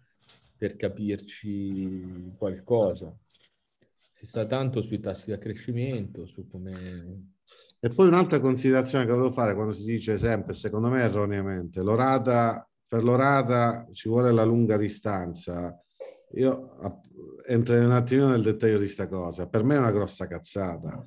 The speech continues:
Speaker 2: Cioè, in funzione, in funzione degli spot, secondo me, perché abbiamo visto e conosciamo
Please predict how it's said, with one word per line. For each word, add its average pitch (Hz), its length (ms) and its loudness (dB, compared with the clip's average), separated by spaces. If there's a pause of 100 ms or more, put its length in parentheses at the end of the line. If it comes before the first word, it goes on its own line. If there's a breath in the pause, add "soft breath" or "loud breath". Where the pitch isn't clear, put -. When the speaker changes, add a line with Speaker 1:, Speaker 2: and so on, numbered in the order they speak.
(160)
Speaker 2:
Cioè, - 520 -2
in 120 220 4
funzione, 139 800 2
in 135 220 0
funzione 139 720 0
degli 117 300 0
spot, - 560 -4
secondo 90 500 -6
me, 80 260 -8
perché 110 280 -2
abbiamo 131 320 2
visto 120 500 0 (220 soft breath)
e 104 140 -2
conosciamo 120 960 2